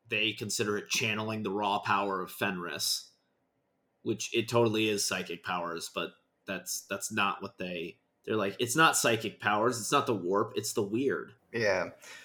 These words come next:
Speaker 2: And like with the White Scars, they still have it tied to this sort of shamanistic nature kind of worship as opposed to psychic abilities.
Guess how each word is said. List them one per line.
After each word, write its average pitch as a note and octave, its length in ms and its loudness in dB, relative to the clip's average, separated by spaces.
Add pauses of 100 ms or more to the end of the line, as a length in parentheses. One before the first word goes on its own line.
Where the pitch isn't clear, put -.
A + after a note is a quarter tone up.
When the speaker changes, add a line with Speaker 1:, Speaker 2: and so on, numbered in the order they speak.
Speaker 2:
And C3+ 160 4
like C3 200 8
with B2 120 -4
the C3 60 0
White A#2+ 280 6
Scars, A2+ 600 4
they A#2 180 4
still A#2+ 340 2
have A#2 240 4
it A2 200 -4
tied A2+ 440 4
to - 100 -14
this G#2+ 140 -4
sort A#2 220 -2
of G#2 80 -4
shamanistic A2 960 0
nature A2 720 -2
kind G#2+ 220 -2
of F#2 140 -8
worship G#2 420 -2
as G2 140 -2
opposed G#2 440 -6
to - 80 -10
psychic G2+ 440 -2
abilities. G2 680 -8